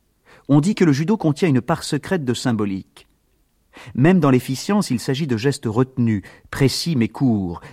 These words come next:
dessinés juste mais d'un trait sans volume. Le catch, au contraire, propose des gestes excessifs, exploités jusqu'au paroxysme de leur signification. Dans le judo,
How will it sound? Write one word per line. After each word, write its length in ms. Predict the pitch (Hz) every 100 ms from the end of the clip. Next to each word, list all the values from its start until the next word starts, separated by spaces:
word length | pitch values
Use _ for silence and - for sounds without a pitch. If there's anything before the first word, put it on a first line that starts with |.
| -
dessinés 720 | 101 139 - 147 160 170 117
juste 480 | 98 151 190 - 120
mais 260 | 127 127 123
d'un 200 | 127 127
trait 220 | - 156
sans 240 | - 143
volume. 600 | 110 107 98 82 76 - - _ _ _ _ _ _ _
Le 100 | -
catch, 260 | 104 175 -
au 40 |
contraire, 360 | - 95 - 160
propose 320 | 107 - 147
des 100 | 113
gestes 300 | 101 156 - -
excessifs, 840 | 123 - 113 - 110 - - _ _ _ _ _ _ - -
exploités 680 | 143 - - 127 113 - 170
jusqu'au 280 | 120 113 123
paroxysme 840 | - 156 127 - - 180 165 - 107
de 60 |
leur 140 | 101 -
signification. 760 | 113 92 92 85 - - - _ _ _ _ _ _ _ _ _ _ _ _ _ _ _ _ _ -
Dans 160 | 127 110
le 80 |
judo, 520 | 101 98 104 156 190